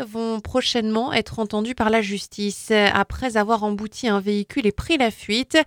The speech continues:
Alors, cela s'est passé le week-end dernier à Tourcoing. Six policiers se trouvaient en fin de service dans le même véhicule lorsque l'une des fonctionnaires a déclenché son taser, je cite, « pour s'amuser »,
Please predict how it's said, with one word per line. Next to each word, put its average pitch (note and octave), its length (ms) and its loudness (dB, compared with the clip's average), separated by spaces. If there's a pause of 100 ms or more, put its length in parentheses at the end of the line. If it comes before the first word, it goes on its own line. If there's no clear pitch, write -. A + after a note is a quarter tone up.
(340)
Alors, C#4+ 220 6
cela C4+ 160 2
s'est A#3+ 180 -4
passé A3+ 320 -2
le A#3+ 80 2
week-end A3 420 0
dernier G3+ 360 2
à E3+ 60 2
Tourcoing. C#4+ 720 2 (100)
Six E4 260 -2
policiers C#4 600 2
se - 160 -8
trouvaient G#3+ 380 0
en F3+ 100 0
fin G#3+ 220 -2
de G#3+ 60 -2
service G3+ 520 -4
dans G3 120 2
le F3+ 120 4
même A#3+ 260 4
véhicule G3+ 640 0 (520)
lorsque C#4 420 4
l'une D4+ 760 4
des D4 120 4
fonctionnaires C#4 640 0
a A#3+ 80 6
déclenché B3+ 540 -2
son E4 200 -4
taser, B3+ 540 2
je A3+ 160 -2
cite, « - 400 -6
pour A3 220 -2
s'amuser », G#3 720 2